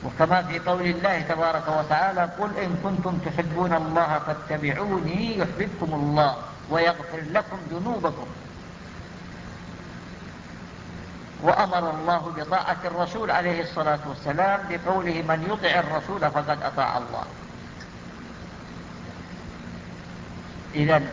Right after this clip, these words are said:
فالكتاب والسنة أوصى بهما الله تبارك وتعالى، وأوصى بهما رسوله عليه الصلاة والسلام،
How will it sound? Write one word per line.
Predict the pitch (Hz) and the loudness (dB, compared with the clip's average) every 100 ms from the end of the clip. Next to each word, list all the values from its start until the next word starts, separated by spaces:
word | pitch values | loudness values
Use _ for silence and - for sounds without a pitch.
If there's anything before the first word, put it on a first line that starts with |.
| 165 | 2
فالكتاب | 180 - 170 160 160 143 143 | 2 0 0 4 4 2 0
والسنة | 165 - - 254 240 240 202 - - - - - - - - - - | 0 0 -2 -2 2 2 2 -8 -12 -14 -14 -14 -14 -14 -14 -14 2
أوصى | 214 220 180 170 160 160 160 156 | 2 2 -2 2 4 6 4 2
بهما | 185 175 175 | -2 0 2
الله | 160 165 208 196 160 160 | 0 4 4 4 2 -4
تبارك | 160 156 147 143 | 2 4 4 2
وتعالى، | 143 139 139 156 196 220 226 - - - - - | -2 2 4 4 4 2 -2 -4 -12 -14 -6 2
وأوصى | 175 233 190 180 175 175 | 4 4 2 2 2 2
بهما | 247 175 202 190 190 | -2 -2 0 2 4
رسوله | 170 160 185 175 175 170 170 | 2 -2 -2 -2 0 2 2
عليه | 151 156 147 | 2 0 -2
الصلاة | - 151 143 135 | 0 2 2 2
والسلام، | 143 131 120 - | -2 -4 -6 -6